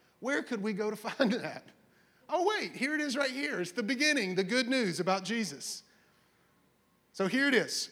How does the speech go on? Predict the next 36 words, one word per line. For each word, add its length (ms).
verse 280
two, 460
heaven 280
and 100
hell. 260
Here 100
we 80
go. 140
You 100
guys 180
ready? 300
Oh, 100
wait, 240
that's 160
not 140
verse 180
two. 260
"As 300
it 120
is 200
written 400
in 200
Isaiah 500
the 100
prophet, 680
I 160
will 140
send 300
my 140
messenger 540
ahead 320
of 140
you 300
who 160
will 160
prepare 680